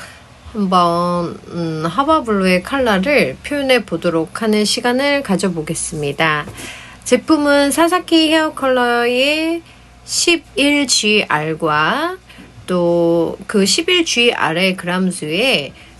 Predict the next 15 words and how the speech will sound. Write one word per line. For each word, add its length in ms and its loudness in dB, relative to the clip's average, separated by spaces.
블루를 500 2
오십 440 0
프로 180 0
정도 600 0
첨가하고요. 1400 0
또 120 -8
그린을 580 2
십 260 -2
프로 260 0
첨가해서 1040 0
산화제를 1900 0
다시 400 -4
일 360 -4
대 160 2
일로 640 -2